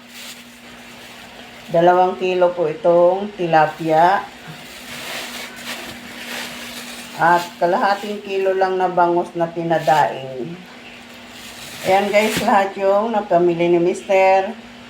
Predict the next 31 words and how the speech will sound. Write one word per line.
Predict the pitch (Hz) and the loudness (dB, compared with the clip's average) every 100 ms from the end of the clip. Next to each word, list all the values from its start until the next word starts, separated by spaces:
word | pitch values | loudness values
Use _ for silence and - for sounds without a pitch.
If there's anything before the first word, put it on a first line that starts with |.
| - | -2
Ayan, | 170 196 | 4 4
samahan | 233 220 214 214 208 | 4 2 4 2 2
nyo | 208 202 | 0 4
na | 190 190 | 4 4
ako. | 202 196 208 233 233 202 | 4 6 6 4 -2 -2
Maya-maya | 180 170 175 175 156 | 2 4 6 4 4
magluluto | 175 170 175 170 170 165 165 | 2 2 2 2 0 0 2
na | 165 | 2
rin | 160 | 2
ako. | 165 170 165 | -2 -2 -4
Linisin | 170 170 170 170 160 | 0 0 0 -2 -4
ko | 160 | -2
lang | 165 160 | -2 -2
po | 160 147 | -4 -6
ito. | 143 160 156 143 | -6 -4 -2 0
Ayan | 208 220 | 0 -2
guys. | 233 220 220 220 220 214 214 226 233 - - - - - | 2 4 6 4 4 4 4 2 -6 -12 -18 -20 -18 -2
Ayan | 190 208 233 | 2 4 4
guys, | 214 214 214 208 208 202 208 | 4 6 6 6 2 0 2
nalinis | 190 196 196 202 - | 2 2 -2 -4 0
ko | |
na | 196 190 | 4 6
yung | 190 190 185 185 185 185 190 190 - 214 - - | 6 4 4 4 2 0 0 -4 -6 -16 -20 -14
bangus | 170 170 175 185 196 233 | 2 2 4 4 2 2
at | - 165 175 185 208 - - - | -2 2 4 4 2 -4 -20 -20
isdang | - 160 160 160 | -10 -6 -4 -6
tilapia. | 156 165 160 156 151 151 143 131 - - - - - - - - - | -2 2 2 2 -2 0 0 0 -6 -20 -20 -20 -20 -20 -20 -20 -12
Ayan. | 156 151 151 180 208 233 240 - - - - - | -4 0 2 2 0 -4 -12 -18 -20 -20 -18 -6
Mag-uumpisa | 135 165 175 175 185 190 180 | -2 0 0 0 -2 2 4
na | 175 175 | 4 2
po | 170 | 2